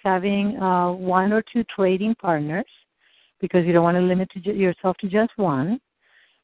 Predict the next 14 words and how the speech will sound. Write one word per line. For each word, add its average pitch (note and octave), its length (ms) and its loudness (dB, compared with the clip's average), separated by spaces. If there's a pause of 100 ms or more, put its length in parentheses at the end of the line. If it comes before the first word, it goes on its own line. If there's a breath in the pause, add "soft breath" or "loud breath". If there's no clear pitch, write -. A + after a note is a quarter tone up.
Um, E3+ 680 2 (460 soft breath)
and, G3 420 0
uh, F#3 180 0
and G3+ 140 2
I G#3 40 4
would G#3 180 0
like G#3+ 260 -2
to A3+ 80 -6
get A#3 220 -2
together, A#3 680 0
you A#3+ 160 0
know, G3+ 100 0
on G#3 120 0
the G#3+ 100 -6